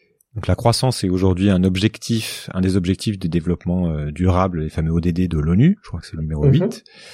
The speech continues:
Speaker 1: On retrouve ce, cet objectif de croissance même dans les rapports du, euh, du giec sur le climat, qui parle de, euh,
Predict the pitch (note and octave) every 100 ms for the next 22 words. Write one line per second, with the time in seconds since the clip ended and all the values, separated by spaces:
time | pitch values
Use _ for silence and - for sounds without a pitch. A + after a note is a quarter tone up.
0 | - - - - F2+ F2 A2+ - C#3 B2+
1 | A2 - G2+ - G2 - E2+ F2+ F#2+ F#2
2 | - F#2+ - G2+ G2 G2 F#2 E2 E2 E2
3 | - F2 E2 D#2+ D2+ D#2 E2 E2+ G2 C3
4 | C3+ - E2+ E2 - F#2+ D3+ A#3+ _ _
5 | _ - E2 E2+ - F#2+ F#2+ E2+ D#2+ D2